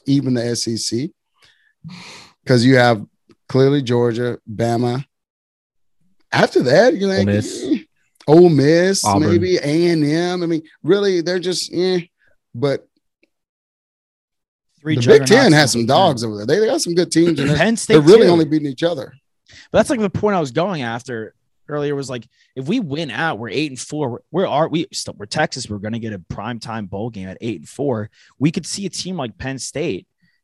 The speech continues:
Speaker 3: and if you go and beat Penn State, who's a good football team in another conference, that, to Nick and D, to Nick, to Nick's point that he's, uh, reiterating from D J,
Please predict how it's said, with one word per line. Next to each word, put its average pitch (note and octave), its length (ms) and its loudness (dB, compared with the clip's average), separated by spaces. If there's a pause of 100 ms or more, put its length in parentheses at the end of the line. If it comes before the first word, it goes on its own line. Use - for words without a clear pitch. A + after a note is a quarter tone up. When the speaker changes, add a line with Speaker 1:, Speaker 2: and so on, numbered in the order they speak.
(120)
Speaker 3:
and B2 300 -6
if G2 280 -14
you E3+ 120 -6
go D#3+ 220 0
and B2+ 100 -6
beat C#3 200 -8
Penn C3+ 160 -8
State, F3+ 180 -4
who's A#2 120 -8
a G#2+ 40 -14
good C#3+ 160 -6
football D#3 300 -8
team A2+ 200 -10
in A2 60 -10
another A2+ 260 -10
conference, A2+ 640 -12 (320)
that, C3+ 140 -4 (340)
to A#2+ 120 -12
Nick C#3+ 240 -4
and A2 140 -10
D, B2+ 180 -8
to B2+ 160 -12
Nick, C3+ 180 -8 (420)
to C3+ 80 -10
Nick's E3 180 -6
point D3 280 -12
that A#2+ 80 -10
he's, G2 120 -14 (220)
uh, G#2 140 -12 (880)
reiterating A#2+ 500 -6
from F#2+ 140 -20
D A#2+ 200 -10
J, F#2+ 400 -12